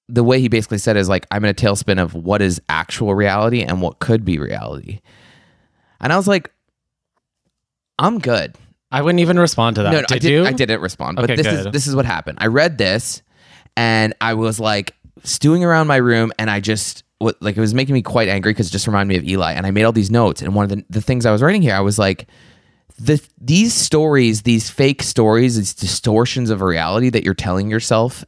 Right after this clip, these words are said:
Speaker 1: as you come out," and God knows that fucking sucks, dude. And, like, this, I, I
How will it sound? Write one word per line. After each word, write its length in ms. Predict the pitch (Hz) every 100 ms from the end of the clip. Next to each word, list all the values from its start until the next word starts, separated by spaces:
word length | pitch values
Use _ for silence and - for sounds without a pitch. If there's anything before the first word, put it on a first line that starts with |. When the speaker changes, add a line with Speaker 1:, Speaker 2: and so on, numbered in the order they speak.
| -
Speaker 1:
as 200 | 92 98
you 120 | 101
come 240 | - 95
out," 360 | 90 98 131 - _
and 200 | 92 87 _ _ _
God 240 | 127 120 113
knows 220 | 98 95
that 140 | 87
fucking 300 | - 90 -
sucks, 320 | 87 82 85 -
dude. 200 | 120 131
And, 140 | 113
like, 280 | 85 78 - _ _ _ _
this, 580 | 92 95 117 - - - _ _ _ _
I, 200 | 95 101 -
I 260 | 95 90